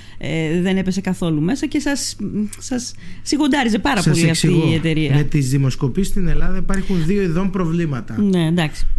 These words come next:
Speaker 2: Το ένα, που το έχουν όλες οι εταιρείες, ανεξαρτήτως του τι γουστάρει ο διευθυντής τους, είναι το μεθοδολογικό πρόβλημα. Πώς με τα σημερινά εργαλεία πιάνουμε τον πραγματικό παλμό.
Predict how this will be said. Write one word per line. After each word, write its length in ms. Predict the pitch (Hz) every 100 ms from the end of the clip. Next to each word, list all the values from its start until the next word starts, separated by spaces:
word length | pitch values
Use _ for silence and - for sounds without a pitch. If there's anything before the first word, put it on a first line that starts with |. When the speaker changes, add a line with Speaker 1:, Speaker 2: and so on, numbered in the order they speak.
| -
Speaker 2:
Το 100 | 147
ένα, 280 | 156 202 196
που 140 | 202
το 80 | 170
έχουν 320 | 180 190 190
όλες 380 | 180 202 156 -
οι 60 | 143
εταιρείες, 460 | 131 147 165 170
ανεξαρτήτως 720 | 175 156 - 151 143 190 180 -
του 140 | 160
τι 100 | 160
γουστάρει 420 | 147 139 151 147
ο 40 | 131
διευθυντής 520 | 123 131 113 123 -
τους, 320 | - 90 - - - - - - -
είναι 200 | 165 180
το 120 | 190
μεθοδολογικό 680 | 185 151 160 143 139 131 156
πρόβλημα. 600 | 135 131 123 117 135 170 202 - - - - - - -
Πώς 420 | 165 180 170 - -
με 120 | 147
τα 100 | 139
σημερινά 520 | 131 143 135 127 147
εργαλεία 540 | 175 160 143 143 156 139
πιάνουμε 460 | - - 165 156 147
τον 140 | 139 131
πραγματικό 500 | 131 123 127 123 147
παλμό. 500 | 131 120 120 120